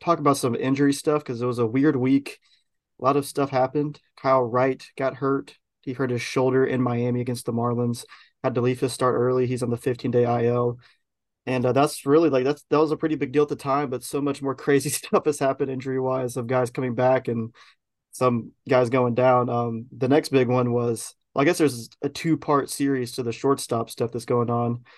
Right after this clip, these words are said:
Uh, Braden Shoemake got called up. Um, I don't wanna say out of the blue, but I don't think anybody was really expecting it, but, uh, Friday afternoon, he gets called up, starts the Friday night game. Um, and then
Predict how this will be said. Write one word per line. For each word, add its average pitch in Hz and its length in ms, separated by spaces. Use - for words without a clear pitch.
Uh, 123 140
Braden 143 280
Shoemake 170 600
got 139 200
called 143 260
up. 147 300
Um, 127 560
I - 60
don't 175 100
wanna 220 80
say 180 140
out 135 180
of 135 60
the 127 80
blue, 127 340
but 117 220
I 120 40
don't 147 80
think 147 160
anybody 147 220
was 127 140
really 123 140
expecting 135 480
it, 147 140
but, 120 120
uh, 117 180
Friday 135 420
afternoon, 131 600
he 139 120
gets 139 180
called 139 260
up, 139 340
starts 131 360
the 135 100
Friday 131 320
night 123 240
game. 135 400
Um, 120 280
and 120 180
then 127 540